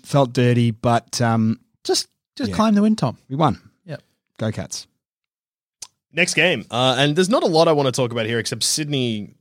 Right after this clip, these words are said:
Speaker 3: look dangerous this year, and Tex Walker, what the fuck?
Speaker 2: Coleman medal, baby.
Speaker 1: Is he back?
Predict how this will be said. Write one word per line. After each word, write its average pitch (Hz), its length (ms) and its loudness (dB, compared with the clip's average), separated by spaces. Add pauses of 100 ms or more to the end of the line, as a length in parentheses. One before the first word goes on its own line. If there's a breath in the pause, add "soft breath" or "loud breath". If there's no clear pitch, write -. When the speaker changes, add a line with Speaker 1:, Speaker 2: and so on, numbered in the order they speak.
Speaker 3:
look 175 200 -4
dangerous 156 400 0
this 107 160 -8
year, 110 200 -4
and 113 380 -4
Tex - 320 -4
Walker, 170 380 2
what 135 360 0
the 127 220 -2
fuck? - 540 -2
Speaker 2:
Coleman 135 300 2
medal, 147 200 4
baby. 143 300 4
Speaker 1:
Is 160 240 2
he 196 80 4
back? - 420 -2